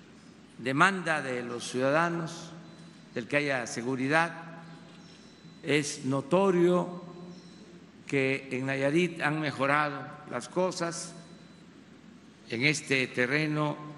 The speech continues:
de seguridad pública. Desde luego,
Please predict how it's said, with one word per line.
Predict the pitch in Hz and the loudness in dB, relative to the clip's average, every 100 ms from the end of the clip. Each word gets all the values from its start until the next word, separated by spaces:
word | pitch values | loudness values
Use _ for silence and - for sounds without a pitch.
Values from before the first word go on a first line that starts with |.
| - | -4
de | 113 | -2
seguridad | 120 127 120 135 135 | 0 0 0 0 2
pública. | 135 135 120 104 - - - - - - - - - - - - - - - - - 127 | 2 2 0 -2 -6 -14 -16 -18 -20 -20 -20 -20 -20 -20 -20 -20 -20 -20 -20 -20 -12 -4
Desde | 127 135 | 0 2
luego, | 147 165 180 180 - - | 4 6 6 4 0 -10